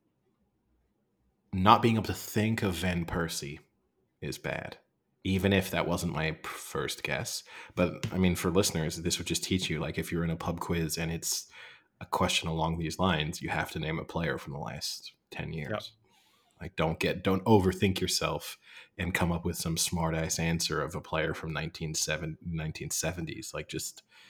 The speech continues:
Speaker 2: Don't
Speaker 1: you
Speaker 2: overthink
Speaker 1: know.
Speaker 2: it.
Speaker 1: Yeah, just be like,
Speaker 2: I
Speaker 1: "Who's
Speaker 2: mean,
Speaker 1: the
Speaker 2: Lu-,
Speaker 1: most"
Speaker 2: Lukaku is the golden example of that.
Speaker 1: Yes.
Speaker 2: <laughs>
Speaker 1: Or, or, or even Alexis Sanchez. You're just like, "Who's the
Speaker 2: Yeah.
Speaker 1: most famous Chilean player?"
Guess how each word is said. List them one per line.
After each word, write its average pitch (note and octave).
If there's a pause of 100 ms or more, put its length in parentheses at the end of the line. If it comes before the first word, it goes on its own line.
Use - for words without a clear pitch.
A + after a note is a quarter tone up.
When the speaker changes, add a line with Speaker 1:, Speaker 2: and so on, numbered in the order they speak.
(120)
Speaker 2:
Don't B2
Speaker 1:
you A2+
Speaker 2:
overthink G2+
Speaker 1:
know. F#2+
Speaker 2:
it. - (440)
Speaker 1:
Yeah, -
just -
be F2+
like, D2+
Speaker 2:
I - (260)
Speaker 1:
"Who's - (100)
Speaker 2:
mean, E3+
Speaker 1:
the F3+
Speaker 2:
Lu-, E3
Speaker 1:
most" F3+
Speaker 2:
Lukaku F3
is B2+
the B2
golden A#2
example G#2
of F#2+
that. - (240)
Speaker 1:
Yes. -
Speaker 2:
<laughs> A3+ (480)
Speaker 1:
Or, D3+
or, C3+
or A#2+
even B2+
Alexis G#2+
Sanchez. G#2
You're E2
just E2
like, F2+
"Who's G2
the G2
Speaker 2:
Yeah. F#2
Speaker 1:
most F#2
famous E2+
Chilean E2
player?" -